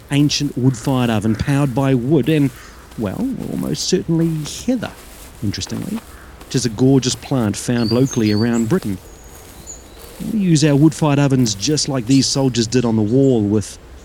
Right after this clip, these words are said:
stone or brick, fire, and a fair amount of care.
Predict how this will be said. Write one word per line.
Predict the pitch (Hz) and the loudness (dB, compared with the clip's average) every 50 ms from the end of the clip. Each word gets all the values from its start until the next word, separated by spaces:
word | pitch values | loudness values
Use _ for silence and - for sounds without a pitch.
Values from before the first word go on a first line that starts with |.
| - - | -14 -8
stone | - - - - - - - 120 123 123 123 120 117 | -6 -6 -4 -4 -4 -2 -2 0 2 2 2 2 2
or | 117 110 | 2 0
brick, | 104 - 113 110 113 107 | 0 0 0 0 0 -2
fire, | 101 - - - - - - - - - - - - 123 110 110 117 113 110 107 104 - - - - - - - - - - - - - - - - - - - - - | -4 -10 -14 -16 -18 -20 -20 -20 -16 -14 -14 -10 -8 -8 -6 -4 -4 -4 -4 -4 -6 -8 -14 -20 -20 -20 -20 -20 -20 -20 -20 -20 -20 -20 -20 -20 -20 -20 -20 -20 -14 -10
and | 110 107 | -8 -8
a | |
fair | - - - - 147 143 135 | -8 -8 -6 -2 0 2 2
amount | 127 117 120 113 101 | 2 2 0 0 0
of | 101 - | -2 -4
care. | - - - - - - - | -8 -8 -8 -8 -8 -8 -10